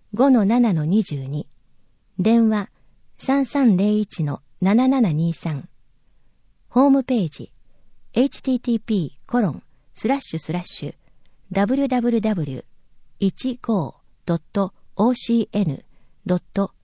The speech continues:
エヌイードットジェーピースラッシュチルダアイジーユーエスエーハイフン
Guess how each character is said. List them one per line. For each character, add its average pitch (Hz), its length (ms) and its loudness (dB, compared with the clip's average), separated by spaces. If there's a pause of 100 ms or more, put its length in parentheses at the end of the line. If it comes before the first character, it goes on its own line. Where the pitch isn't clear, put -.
(100)
エ 202 120 4
ヌ 247 160 6
イ 226 340 0
ー - 20 -20 (100)
ド 165 100 -2
ッ - 40 -6 (120)
ト 202 180 -4 (120)
ジ 214 120 2
ェ 214 40 2
ー 202 120 -2
ピ 170 360 -2
ー - 40 -20 (220)
ス - 160 -6
ラ 214 80 0
ッ 208 60 -6
シ - 240 -8
ュ - 40 -12 (720)
チ 277 180 0
ル 214 140 2
ダ 139 220 -10 (760)
ア 233 140 2
イ 262 120 0
ジ 254 140 -4
ー 247 200 2
ユ 233 160 4
ー - 120 -2
エ 165 100 -2
ス - 200 -10
エ 208 60 -2
ー 185 220 -2 (320)
ハ 262 140 0
イ 254 100 4
フ 156 160 -6
ン 135 160 -8